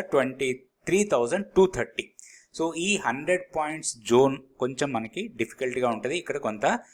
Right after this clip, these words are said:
ప్రాఫిట్ బుకింగ్ జరగచ్చు. So, any reason ట్వంటీ త్రీ థౌజండ్ టూ థర్టీని క్రాస్ చేస్తే మాత్రం ట్వంటీ త్రీ థౌజండ్ ఫోర్ హండ్రెడ్ అండ్ ఎయిటీన్ or ఫోర్ హండ్రెడ్ అండ్ టెన్, ఆ లెవెల్స్‌ని టెస్ట్ చేయొచ్చు. ఈ మూడు హయ్యర్ సైడ్ రెసిస్టెన్స్ పాయింట్స్ లాగా తీసుకోవచ్చు, డౌన్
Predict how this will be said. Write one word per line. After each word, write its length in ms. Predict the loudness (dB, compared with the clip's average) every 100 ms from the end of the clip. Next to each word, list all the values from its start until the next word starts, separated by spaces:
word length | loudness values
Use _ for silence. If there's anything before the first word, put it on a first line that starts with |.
| _ _ 0
ప్రాఫిట్ 360 | 2 2 0 -2
బుకింగ్ 280 | -6 -6 -2
జరగచ్చు. 420 | 0 0 -4 -8 -14 _ -20 -6
So, 40 | 0 2
any 140 | 2 2
reason 260 | 4 2 0 -2
ట్వంటీ 420 | -2 -2 -4 -4 -4 -4
త్రీ 100 | -4 0
థౌజండ్ 340 | 0 0 -6 -4
టూ 60 | -6 -6
థర్టీని 340 | -6 -4 -4 0
క్రాస్ 240 | 0 0 -2
చేస్తే 220 | -4 -4 -4
మాత్రం 260 | -4 -2 -4 -8 _ _ 0
ట్వంటీ 360 | 0 2 0 -2 -4 0
త్రీ 140 | 2 2
థౌజండ్ 320 | 0 0 -4 -2
ఫోర్ 260 | 4 6 6
హండ్రెడ్ 280 | 2 -4 -4
అండ్ 100 | -6 -4 -4
ఎయిటీన్ 320 | 0 0 0 -4 _ -2
or 80 | -2 -4
ఫోర్ 180 | -6 -4
హండ్రెడ్ 220 | -4 -2 -2
అండ్ 140 | -2 0
టెన్, 160 | 0 -2 _ _ 2 4
ఆ 40 | 6
లెవెల్స్‌ని 400 | 4 2 -2 -4 2
టెస్ట్ 240 | 0 2 -2
చేయొచ్చు. 280 | -4 -6 -12 _ _ -10
ఈ 80 | -6 0
మూడు 200 | 4 4 6
హయ్యర్ 260 | 4 4 4
సైడ్ 180 | 4 2
రెసిస్టెన్స్ 440 | 0 -2 -4 -6 -2
పాయింట్స్ 240 | -2 -2 -4
లాగా 120 | -2 -2
తీసుకోవచ్చు, 420 | 0 2 0 -2 -6 _ _ _ 4
డౌన్ 220 | 4 4